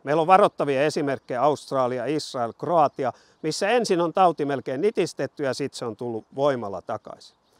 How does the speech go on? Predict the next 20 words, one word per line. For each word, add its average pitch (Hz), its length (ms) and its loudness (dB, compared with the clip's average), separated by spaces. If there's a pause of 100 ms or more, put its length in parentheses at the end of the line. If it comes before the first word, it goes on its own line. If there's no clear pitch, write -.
(460)
Kun 165 120 -2
me 185 120 6
avaamme 208 380 8
nyt 170 200 -2
matkustamista, - 840 -2
niin 143 120 -4
minä 269 240 2
tekisin 135 500 -4
niin, 117 340 -8
että 160 240 -6
kaikille 240 480 2
suomalaisille, 165 800 2
jotka 135 240 -6
palaavat 185 560 4
esimerkiksi 127 380 -6
lomamatkoilta 143 680 -2
Kreikasta, 160 680 -2
Italiasta, 160 760 0 (460)
suosittelisin 160 1040 2
edelleen 135 640 2